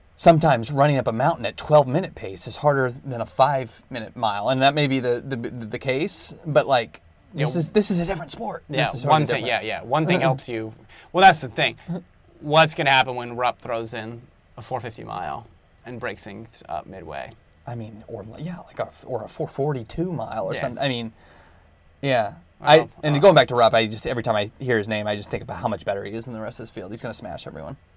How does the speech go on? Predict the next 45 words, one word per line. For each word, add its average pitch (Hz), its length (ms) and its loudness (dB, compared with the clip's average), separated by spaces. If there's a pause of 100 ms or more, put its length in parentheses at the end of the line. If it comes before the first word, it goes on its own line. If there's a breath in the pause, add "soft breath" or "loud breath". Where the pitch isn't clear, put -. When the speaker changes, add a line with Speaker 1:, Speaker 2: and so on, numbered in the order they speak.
(680 soft breath)
Speaker 1:
Just 156 120 -14
gonna 196 120 -6
smash 226 340 -2
it. - 100 -14 (120)
Speaker 2:
Your 151 160 0
picks 156 300 -2
evolved 123 440 -2
throughout 127 240 -8
Speaker 1:
Well, 466 80 2
Speaker 2:
the 247 60 4
Speaker 1:
he 226 100 2
doesn't 214 180 4
have 202 100 6
Speaker 2:
course - 40 -12
Speaker 1:
to 180 60 -6
Speaker 2:
of - 20 0
Speaker 1:
be 185 60 -2
Speaker 2:
this. 151 100 -2
Speaker 1:
distracted 156 460 2
with 131 160 -4
my, 143 360 4
with 131 200 -4
my 131 300 2
heaters 127 580 -2
in 131 80 -2
the 113 80 -6
press 185 260 2
conference. 135 460 0
He's 214 100 -2
gonna 185 120 0
be 131 60 -2
totally 147 360 -2
zoned 165 280 0
in. 214 120 2
Speaker 2:
He's 131 100 0
gonna 123 180 -6
be, 113 280 -6
he's 113 160 -10
gonna 117 120 -10
be 110 80 -8
completely 110 380 -12
focused. 110 400 -10
Speaker 1:
Yeah. 123 220 -2 (260)
Speaker 2:
Yeah, 139 340 0
he's 120 360 -14